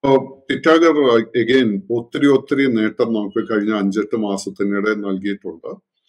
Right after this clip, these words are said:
And, uh, at the moment ഈ ജനുവരിയിൽ all time high എത്തിയതിനു ശേഷം നമ്മളൊരു ഹെൽത്തി പ്രോഫിറ്റ് ടേക്കിംഗ് ആണ് കാണാൻ ഇടയായിരിക്കുന്നത്. Unfortunately എന്താ സംഭവിച്ചതെന്ന് വെച്ച് കഴിഞ്ഞാൽ ഈ പ്രോഫിറ്റ് ടേക്കിങ്ങിനിടെ ഷോർട്ട് ടേം ട്രെൻഡ് ബെയറിഷ് ആയി വഴിമാറിയിട്ടുണ്ട്. So at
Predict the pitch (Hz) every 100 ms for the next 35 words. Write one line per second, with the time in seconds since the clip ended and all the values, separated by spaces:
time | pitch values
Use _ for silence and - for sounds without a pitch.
0 | _ _ - 110 120 123 113 104 - 120
1 | - 127 120 120 135 127 113 120 107 107
2 | 113 117 117 117 104 110 113 - 117 113
3 | 110 107 101 110 110 107 101 101 95 113
4 | 127 98 101 101 98 98 104 104 123 120
5 | - 104 101 98 104 101 104 101 98 101
6 | 92 95 101 101 - 113 95 95 98 92
7 | 90 90 92 180 - _ _ - - _
8 | 110 113 139 131 - 131 127 135 123 117
9 | 117 117 110 117 113 113 107 98 107 120
10 | 127 113 - 110 113 - 113 104 113 110
11 | 104 95 117 - _ _ - - 120 120
12 | - 123 117 - 110 120 98 104 107 101
13 | 113 104 95 95 98 98 101 98 98 95
14 | 120 113 110 107